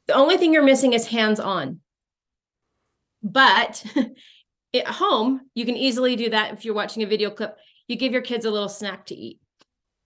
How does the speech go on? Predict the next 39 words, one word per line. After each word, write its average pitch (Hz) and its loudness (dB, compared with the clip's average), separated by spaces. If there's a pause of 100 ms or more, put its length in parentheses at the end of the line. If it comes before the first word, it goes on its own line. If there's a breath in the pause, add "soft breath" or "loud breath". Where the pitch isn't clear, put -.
(800)
while, 208 2
during 202 -2
Come 190 -8
Follow 175 -8
Me, 151 -6
while 165 -4
you're 175 -2
watching 165 -6
the 156 -8
video 131 -6
clip. - -14 (1200 soft breath)
So, - 2
I 254 4
mean, 262 8
and 254 6
you 254 6
could 311 0
pass 220 2
out 214 0
a 196 0
little 190 -2 (240)
treat 202 -8
for 208 -6
your, 226 -2 (280)
your 220 2
class 208 2
to - -4
eat 190 -4
during 185 -6 (560)
gospel 160 -6
doctrine, 233 -4
just - -10
a 208 -2
little 208 -2
piece 233 -4
of - -14
candy 294 0
or 165 -4
something. 165 -8